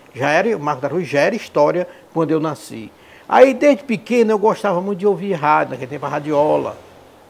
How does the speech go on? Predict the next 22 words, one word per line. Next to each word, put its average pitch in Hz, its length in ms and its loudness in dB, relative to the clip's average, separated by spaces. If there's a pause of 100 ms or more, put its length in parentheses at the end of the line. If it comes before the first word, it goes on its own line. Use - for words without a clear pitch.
(460)
E 190 60 -10
eu 220 140 8
via 196 180 2
aqueles 160 220 -2
programas 143 400 -2
do 135 80 -4
Marco 135 200 -4
da 117 120 -6
Cruz, 151 420 -4 (340)
achava 208 340 -2
bonito 196 680 0 (360)
a 160 120 -2
maneira 185 520 4
como 160 340 -2
ele 147 120 -4
se - 180 -12
portava 139 1120 0
diante 147 220 -4
do 143 80 -8
microfone, 131 800 -8 (500)
o 123 60 -14
respeito, 190 1000 0